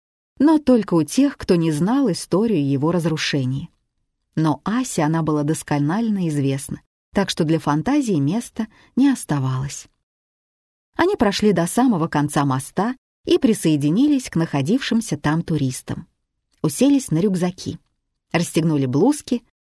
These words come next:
и стали загорать. А когда они пришли на вокзал, оказалось, что в Ним, находящийся на расстоянии ста километров, уже ничего не идёт. Тогда они вернулись к мосту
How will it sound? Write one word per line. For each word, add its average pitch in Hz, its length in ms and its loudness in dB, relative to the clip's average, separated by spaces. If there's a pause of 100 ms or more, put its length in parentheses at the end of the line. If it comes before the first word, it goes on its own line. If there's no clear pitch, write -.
(140)
и 311 120 4
стали 170 400 0
загорать. 139 720 -2 (720)
А 170 100 0
когда 185 280 0
они 170 180 0
пришли 180 340 0
на 156 120 2
вокзал, 143 500 -2 (320)
оказалось, 190 520 0
что - 240 0
в 151 100 0
Ним, 277 340 2 (200)
находящийся 214 760 0
на 190 80 0
расстоянии 208 580 -2
ста 185 300 -2
километров, 151 800 -2 (420)
уже 180 300 0
ничего 165 680 2
не 175 240 2
идёт. 139 440 -4 (800)
Тогда 202 440 2 (200)
они 302 260 4
вернулись 180 480 2
к - 60 -14
мосту 160 520 0